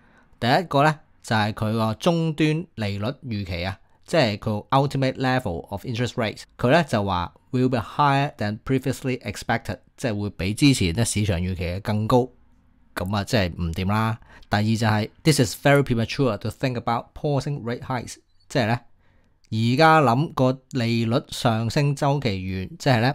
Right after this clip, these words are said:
唔再加息或者停一停，而家呢，係言之尚早。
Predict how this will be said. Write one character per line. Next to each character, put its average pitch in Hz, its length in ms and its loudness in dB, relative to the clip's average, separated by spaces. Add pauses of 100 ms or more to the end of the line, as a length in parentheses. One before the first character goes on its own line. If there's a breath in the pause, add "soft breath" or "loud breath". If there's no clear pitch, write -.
(160)
唔 87 200 0
再 110 200 0
加 117 180 0
息 135 140 0
或 98 120 -6
者 120 100 0
停 - 180 -10
一 95 100 -4
停， - 320 -6 (160)
而 107 320 -2
家 147 140 6
呢， 151 200 0
係 104 120 -4
言 92 340 -6
之 139 180 0
尚 101 220 -4
早。 101 280 -4